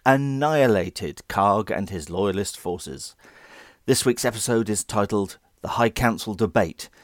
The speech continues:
and relates the events that occurred when the news of Karg's defeat reached Algor. We've called on a number of people to help, and some voices you may recognise.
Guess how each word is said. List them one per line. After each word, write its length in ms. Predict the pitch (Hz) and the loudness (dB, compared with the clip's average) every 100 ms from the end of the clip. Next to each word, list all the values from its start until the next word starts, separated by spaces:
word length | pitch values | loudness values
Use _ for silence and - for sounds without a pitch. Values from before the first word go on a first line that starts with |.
| - _ | -20 _
and 160 | 113 | -2
relates 360 | 120 120 139 - | 2 4 2 0
the 100 | 135 | -2
events 380 | 117 139 123 - | 2 2 0 -6
that 140 | 131 | -4
occurred 440 | 123 - 127 127 120 | -2 0 2 2 -2
when 120 | 101 | -2
the 100 | 107 | 0
news 360 | 107 117 113 | 2 2 0
of 120 | 107 - | -2 -6
Karg's 400 | 110 104 98 - | -2 -2 -2 -6
defeat 500 | 113 - 101 - - 85 | -6 -6 -8 -10 -18 -8
reached 380 | 101 - - - | -8 -8 -4 6
Algor. 520 | 117 104 73 - - _ - - - _ _ _ _ _ - | 6 4 -8 -12 -16 _ -20 -20 -20 _ _ _ _ _ -6
We've 180 | - | -6
called 320 | - 123 131 117 | 2 4 6 4
on 140 | 107 | 0
a 80 | 104 | 2
number 300 | 110 120 117 | 2 4 2
of 120 | 113 | 2
people 220 | 120 101 | -2 -2
to 120 | 107 120 | -2 0
help, 320 | 139 - - - _ _ - _ - | 0 -2 -6 -20 _ _ -20 _ -16
and 140 | 87 87 | -10 -4
some 220 | 113 98 | -4 -2
voices 380 | 98 101 107 98 | -2 -2 -4 -2
you 120 | 104 | 0
may 180 | 104 107 | 0 0
recognise. 840 | 110 - 95 82 76 - - - | -2 -4 -8 -8 -16 -16 -18 -20